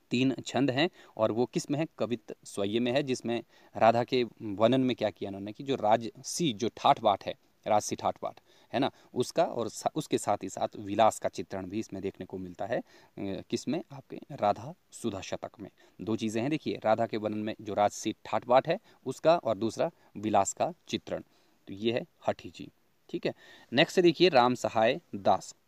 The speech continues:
तो इनका कई जगह राम सहाय भगत नाम भी आपको मिल जाएगा। तो वो ये दोनों एक ही चीज़ हैं, ये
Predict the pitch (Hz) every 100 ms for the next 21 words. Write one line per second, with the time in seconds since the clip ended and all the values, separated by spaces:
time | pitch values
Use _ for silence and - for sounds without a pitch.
0 | _ 104 110 - 107 101 - 107 104 107
1 | 107 107 113 101 101 - 95 101 101 98
2 | 113 107 101 98 110 104 - 98 98 101
3 | 98 127 - - _ _ 107 101 - _
4 | _ - 104 113 110 113 107 107 104 -
5 | - 113 104 - 123 - 101 90 101 110
6 | 113